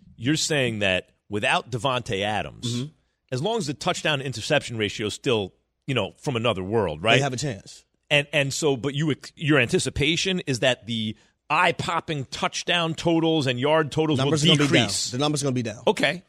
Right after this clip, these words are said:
Speaker 1: okay.
Speaker 2: And, and a lot of that has to do with the wide receiver room. Now, when playoff time comes around, because I'm expecting the Green Bay Packers to make the playoffs, in order for the Green Bay Packers to have an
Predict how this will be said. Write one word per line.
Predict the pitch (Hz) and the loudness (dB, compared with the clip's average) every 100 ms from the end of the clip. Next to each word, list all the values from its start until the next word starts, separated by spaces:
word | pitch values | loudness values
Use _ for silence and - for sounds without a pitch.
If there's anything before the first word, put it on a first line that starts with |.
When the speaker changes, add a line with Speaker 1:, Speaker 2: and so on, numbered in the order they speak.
| - | -8
Speaker 1:
okay. | 160 170 - | -6 -6 0
Speaker 2:
And, | 175 175 | 2 4
and | 175 | 4
a | |
lot | 156 170 208 | 6 6 6
of | 165 | 4
that | 160 139 | 4 4
has | 151 | 0
to | 143 | 0
do | 143 143 | 2 4
with | 143 139 | 2 0
the | 143 139 123 | 0 -2 0
wide | 123 139 127 | 0 0 0
receiver | 123 - 147 139 | -4 -2 -2 -2
room. | 107 104 110 _ _ _ _ _ | -6 -10 -16 _ _ _ _ _
Now, | 127 135 135 123 - _ _ _ | -4 0 0 -2 -6 _ _ _
when | 143 131 | -2 0
playoff | 131 170 175 175 | 2 6 6 6
time | 190 190 185 | 2 2 2
comes | 190 185 | 0 0
around, | 185 190 202 151 | 0 2 0 -2
because | 139 135 123 | 0 0 0
I'm | 123 | -2
expecting | - 131 123 | -4 -6 -6
the | 113 | -4
Green | 123 | -2
Bay | 120 | -2
Packers | 117 123 113 | -4 -4 -4
to | 113 | -6
make | 110 | -8
the | - | 0
playoffs, | 160 147 101 - - _ _ _ - | 2 2 -2 -12 -16 _ _ _ 0
in | 160 | 0
order | 143 180 202 | 6 4 6
for | 226 | 2
the | 185 | 2
Green | 185 175 | 2 2
Bay | 170 | 2
Packers | 180 151 143 | 4 2 2
to | 143 | 2
have | 151 | 2
an | 143 | 2